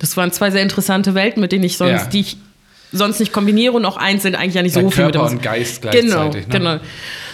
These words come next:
Speaker 1: Ja, und ich bin kein religiöser Mensch, wie
Speaker 2: Ja.
Speaker 1: du weißt.
Speaker 2: Ja.
Speaker 1: Ähm, und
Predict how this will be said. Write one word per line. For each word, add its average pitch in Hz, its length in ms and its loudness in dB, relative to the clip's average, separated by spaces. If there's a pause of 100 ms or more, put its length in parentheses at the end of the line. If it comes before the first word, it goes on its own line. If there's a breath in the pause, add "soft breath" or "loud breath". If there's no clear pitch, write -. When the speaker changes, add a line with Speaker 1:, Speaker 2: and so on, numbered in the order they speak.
(180 loud breath)
Speaker 1:
Ja, 220 80 2
und - 40 2
ich 226 60 -2
bin 277 160 2
kein 240 240 0
religiöser 208 480 2
Mensch, 127 440 0 (760 loud breath)
wie 139 80 2
Speaker 2:
Ja. - 80 4
Speaker 1:
du 151 80 0
weißt. 139 480 -4
Speaker 2:
Ja. 165 220 2
Speaker 1:
Ähm, 170 340 0 (100)
und 196 680 0